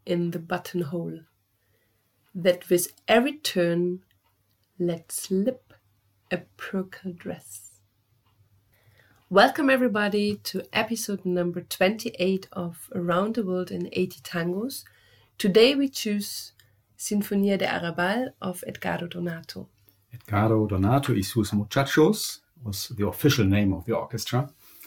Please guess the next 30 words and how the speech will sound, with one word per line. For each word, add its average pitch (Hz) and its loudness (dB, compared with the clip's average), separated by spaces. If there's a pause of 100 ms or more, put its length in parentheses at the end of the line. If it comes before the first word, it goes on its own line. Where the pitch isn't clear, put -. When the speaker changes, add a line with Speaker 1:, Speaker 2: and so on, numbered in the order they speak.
(680)
Speaker 2:
A 107 -2
recording 139 6
from 95 -2
nineteen 107 2
hundred 95 -6 (100)
thirty-nine. 92 -2 (720)
Music 156 4
and 101 0
words 135 0 (500)
by 98 2 (260)
Maruja 139 2 (260)
Pacheco 117 -2
Huergo, 120 2 (880)
a - -10
very 104 0
interesting 104 -2
woman. 139 0 (120)
She - -10
was 98 -4
a 104 -12
piano 110 -2
player, 101 -2
she 98 -4
was 92 -6
a 92 -10
singer, 104 -4
she 95 -8
was 87 -8
an - -14
actor 98 -8